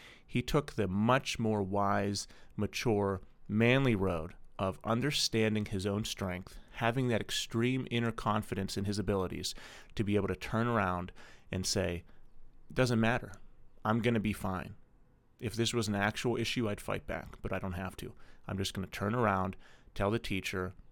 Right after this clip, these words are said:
suffer no consequences." This kid had a lot of consequences.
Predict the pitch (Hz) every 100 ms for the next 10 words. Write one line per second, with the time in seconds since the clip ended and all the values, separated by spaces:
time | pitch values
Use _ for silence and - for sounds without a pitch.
0 | - - 101 95 98 117 117 107 107 -
1 | 104 95 107 113 - 107 - 117 101 98
2 | 95 107 113 101 85 98 92 90 95 95